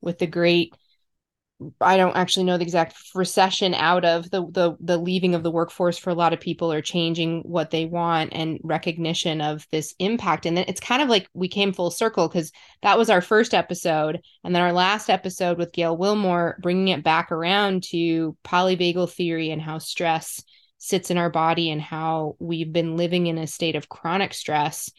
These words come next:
in a way that our nervous systems, our physiology was never designed for. And that's a big part of what happens that brings people to burnout. So it's like, good job on us, like, pulling those together. <laughs>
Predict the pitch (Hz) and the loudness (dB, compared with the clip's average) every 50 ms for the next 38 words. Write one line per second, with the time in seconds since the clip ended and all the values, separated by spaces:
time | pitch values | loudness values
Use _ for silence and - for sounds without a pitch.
0 | _ _ - 180 180 180 170 165 170 170 165 165 160 151 165 165 170 180 175 180 | _ _ -2 0 2 2 2 2 2 0 0 0 0 0 0 0 0 0 0 -2
1 | 175 - 175 - - 165 160 160 147 147 - 170 156 156 156 151 156 165 165 160 | -4 -6 -8 -8 -6 -6 -4 -4 -6 -4 -4 -6 -4 -2 -2 0 2 2 0 0
2 | 160 156 151 151 151 156 156 156 156 156 156 147 160 156 151 156 170 170 156 - | -2 -4 -4 -4 -4 -4 -4 -4 -4 -4 -4 -4 -4 -2 -2 -2 -2 -2 -4 -6
3 | - 151 151 143 131 - - - - - - - - - _ - 170 170 165 170 | -6 -6 -4 -4 -4 -6 -6 -8 -12 -20 -20 -20 -20 -14 _ 0 0 2 2 0
4 | 165 151 139 135 143 - 180 170 151 - - 165 160 160 156 156 - - - 175 | 2 2 2 2 2 0 -2 -4 -4 -4 -2 -2 -2 -2 -4 -6 -12 -6 -2 -2
5 | 151 160 160 - 156 151 170 143 - 151 139 131 - 160 151 151 156 147 - 147 | 0 0 0 -2 -4 -4 -4 -4 -2 -2 -4 -4 -4 -4 -6 -6 -6 -6 -6 -4
6 | 147 143 - - 151 139 - 135 143 135 - 147 165 190 190 156 135 - - - | -6 -6 -6 -8 -8 -6 -6 -6 -6 -6 -4 -2 0 0 2 0 0 -2 -6 -8
7 | - 151 156 151 - - 139 143 143 - - 262 240 - 233 226 240 208 196 175 | -8 -6 -6 -6 -6 -6 -6 -8 -8 -4 -2 -2 0 2 2 2 4 4 4 4
8 | 165 190 226 196 170 185 180 - - 185 160 156 - - 208 202 185 175 165 180 | 4 4 2 2 2 0 -2 -4 -4 -4 -4 -4 -2 -2 0 2 2 2 2 2
9 | 196 214 - - 175 156 156 151 - 180 202 190 - 330 | 0 0 -2 -2 -2 0 0 2 2 2 0 2 4 2